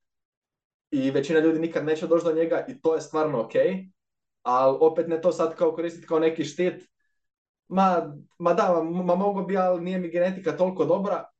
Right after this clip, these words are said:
Ok, šta sad? Možda nemaš najbolju genetiku, ali koliko god neko ima lošu genetiku, uz čak neku razumnu razinu truda i rada na tom, može postati jako iznadprosječan.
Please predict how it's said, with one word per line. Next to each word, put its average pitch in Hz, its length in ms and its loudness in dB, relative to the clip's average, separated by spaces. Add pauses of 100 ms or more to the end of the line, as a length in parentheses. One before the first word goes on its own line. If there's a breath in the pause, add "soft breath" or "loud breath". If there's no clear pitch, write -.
Ok, 185 180 0 (140)
šta 170 180 0
sad? - 320 -4
Možda 185 300 0
nemaš 185 380 0
najbolju 160 420 2
genetiku, 131 680 -2 (480)
ali 262 200 0
koliko 151 260 0
god 220 140 0
neko 214 220 -2
ima 202 160 2
lošu 202 320 2
genetiku, 196 760 -4 (680)
uz 190 240 -2
čak 208 180 -2
neku 190 460 -2 (160)
razumnu 180 560 4
razinu 160 420 2
truda 170 340 0
i 143 60 -4
rada 160 280 -2
na 117 100 -6
tom, 190 480 -2 (380)
može 165 340 -2
postati 165 420 4
jako 160 240 0
iznadprosječan. 117 880 -2